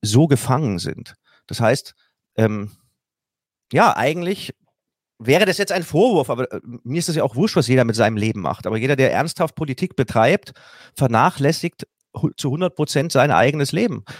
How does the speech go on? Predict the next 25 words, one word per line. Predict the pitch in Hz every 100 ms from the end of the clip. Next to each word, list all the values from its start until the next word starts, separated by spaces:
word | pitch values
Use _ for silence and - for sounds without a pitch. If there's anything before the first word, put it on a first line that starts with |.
| -
weil | - 101 117 160 165 - _ _ _ _ -
wir | 151
haben | 233
halt | 202
nur | 135 107
eine | 107
bestimmte | 110 - 120 113
Zeit, | - 92 117 -
Lebenszeit | - 107 117 117 123 117
zur | 123
Verfügung, | 113 101 120 120 139 135 - - - _ _ -
über | 113 113
der | 107 113
wir |
uns | 104 120 - 113
mit | 117
Gedanken | 113 101 107 127 127 120 120 - -
und | 113
mit | 113 -
Dingen | 175 165
beschäftigen | - 85 - 90 85
können. | - - - _ - - - - - - - - - _
Also | - 135
insofern, | 131 165 170 165 160 117 - _
ähm, | 120 131 123